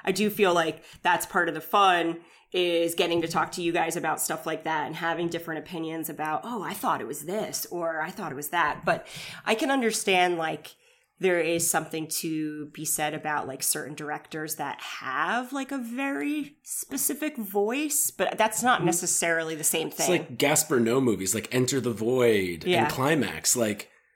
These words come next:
Speaker 2: those things are not spoon-feeding you anything, but it's very simple what they're getting at, but it's more like, "What do you think about that?" And I think that's a very, you know, Alex Garland might be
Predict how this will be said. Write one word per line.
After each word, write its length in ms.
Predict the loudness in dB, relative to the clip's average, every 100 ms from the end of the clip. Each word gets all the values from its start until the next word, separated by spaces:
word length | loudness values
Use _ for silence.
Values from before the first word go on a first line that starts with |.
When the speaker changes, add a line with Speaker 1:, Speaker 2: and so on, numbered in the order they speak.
| _ _ _ 2
Speaker 2:
those 280 | 6 6 6
things 260 | 6 6
are 100 | 4
not 480 | 2 2 2 0 -4 _ 0
spoon-feeding 800 | 0 2 4 4 4 0 2 2
you 160 | 4
anything, 420 | 4 2 2 0 2
but 220 | 0 0
it's 180 | -2 0
very 340 | 2 6 6
simple 640 | 6 6 4 4 4 4 2
what 320 | 0 0 2
they're 320 | 4 4 2
getting 560 | -4 -6 -2 0 -2 -2
at, 380 | 0 0 0 -8 _
but 140 | 0 2
it's 140 | 2
more 220 | 2 2 4
like, 340 | 2 0 -6 _ _
"What 120 | 2
do 60 | 2
you 260 | 6 8 8
think 300 | 4 2 0
about 300 | -6 -10 -10
that?" 200 | -10 -4
And 80 | 0
I 80 | 2
think 160 | 2
that's 160 | 2 0
a 60 |
very, 600 | 2 4 6 6 4 0 -8 _ _ _ _ -2
you 80 | -2
know, 100 | 2
Alex 220 | 2 2
Garland 300 | 4 4 4 4
might 260 | 2 2
be 440 | 0 2 0 -2